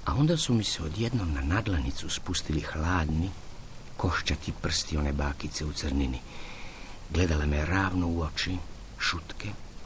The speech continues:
okrenula mi je dlan, stavila na njega krunicu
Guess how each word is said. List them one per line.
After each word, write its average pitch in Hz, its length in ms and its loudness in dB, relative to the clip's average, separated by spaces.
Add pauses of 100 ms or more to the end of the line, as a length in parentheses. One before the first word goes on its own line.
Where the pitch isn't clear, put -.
(200)
okrenula 71 560 -4
mi 60 80 -4
je 60 180 -8
dlan, 123 300 2 (880)
stavila 101 460 -2
na 82 120 2
njega 80 280 0 (120)
krunicu 101 520 -2